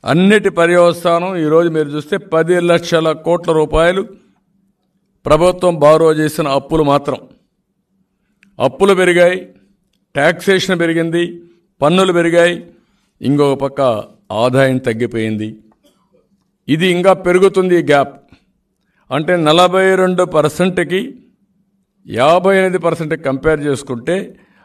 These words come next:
ఆంధ్రప్రదేశ్ కంటే తెలంగాణ ఆదాయం ముప్పై ఏడు వేల రెండు వందల యాభై తొమ్మిది కోట్ల రూపాయలు ఈ రోజున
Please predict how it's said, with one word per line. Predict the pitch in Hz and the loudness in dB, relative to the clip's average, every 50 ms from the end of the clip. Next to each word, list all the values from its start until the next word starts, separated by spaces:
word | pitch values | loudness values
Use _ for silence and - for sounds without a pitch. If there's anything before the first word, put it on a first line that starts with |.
| _ _ 110 | _ _ 0
ఆంధ్రప్రదేశ్ | 120 143 165 175 190 190 190 175 185 180 180 175 165 175 | 2 2 2 2 0 -2 -2 -2 0 0 0 -2 -2 -4
కంటే | - 160 151 147 170 185 | -4 -6 -4 -4 -6 -6
తెలంగాణ | 180 185 156 151 160 165 170 175 175 170 170 165 160 | -4 -2 -2 0 0 0 0 0 2 2 2 2 2
ఆదాయం | 160 156 156 151 170 185 190 175 | 2 2 2 2 0 -2 0 -2
ముప్పై | 165 160 165 160 - 170 170 170 170 | -4 -4 -6 -4 -2 -2 0 2 2
ఏడు | 170 165 165 156 156 | 0 0 0 -2 -2
వేల | 151 156 151 160 170 175 | 0 0 2 2 2 2
రెండు | 165 160 156 160 160 165 | 2 2 0 0 0 0
వందల | 165 165 165 160 160 160 | 0 0 0 0 0 2
యాభై | 156 151 147 147 147 147 147 151 147 | 2 2 2 2 2 2 0 -2 -4
తొమ్మిది | 147 151 143 143 135 139 | -4 -4 -4 -4 -4 -4
కోట్ల | 135 139 139 143 143 147 | -4 -2 -4 -4 -2 -4
రూపాయలు | 143 139 135 143 156 165 165 165 | -4 -4 -2 0 0 0 0 0
ఈ | 156 131 127 131 135 143 | -2 -4 -2 -2 0 0
రోజున | 143 147 151 147 139 151 156 175 190 202 | 2 4 2 4 4 2 2 2 0 -2